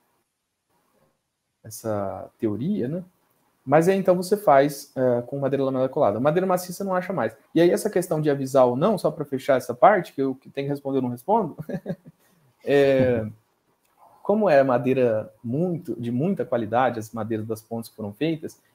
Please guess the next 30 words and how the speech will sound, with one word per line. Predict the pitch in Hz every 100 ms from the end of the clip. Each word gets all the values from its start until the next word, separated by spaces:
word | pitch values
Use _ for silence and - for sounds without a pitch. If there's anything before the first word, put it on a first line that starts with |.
| -
então, | 156 160
com | 208 208
o |
tempo, | 208 190 -
você | 202 208
vai | 196
vendo | 165 156
que | 151
ela | 139
vai | 135 131 - _ _ -
perdendo | 131 120 127 135 127
a, | 120 107 98 95 - - _ _ _ _ -
a, | 107 101 98 - - _ _ -
a |
característica | - 131 131 139 135 135 127
física, | - 160 156 -
ela | 127
vai | 131
perdendo | 135 135 135
seção | 131 - 127
transversal. | 123 120 113 113 127 131 143 127 117 - _ _ _
Então, | 131 127 190 208
dá | 190 170
pra | 170 202
ver, | 147 151
assim, | 151 151 135
ó, | 117
essa | 107 -
ponte | 120 - 127 131
tá, | - 143 147